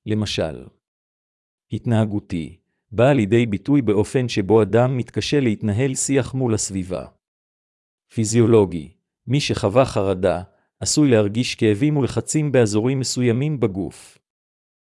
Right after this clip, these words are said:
מחשבתי, חרדה עשויה להוביל למחשבות בלתי פוסקות.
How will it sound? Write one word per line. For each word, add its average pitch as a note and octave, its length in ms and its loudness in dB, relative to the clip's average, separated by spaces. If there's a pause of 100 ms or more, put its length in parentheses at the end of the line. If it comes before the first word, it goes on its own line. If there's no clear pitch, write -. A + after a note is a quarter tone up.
(300)
מחשבתי, F#2+ 680 -6 (320)
חרדה G#2 480 2
עשויה A#2+ 400 2
להוביל A2+ 460 4
למחשבות A2+ 600 0
בלתי A2+ 340 -4
פוסקות. - 720 -6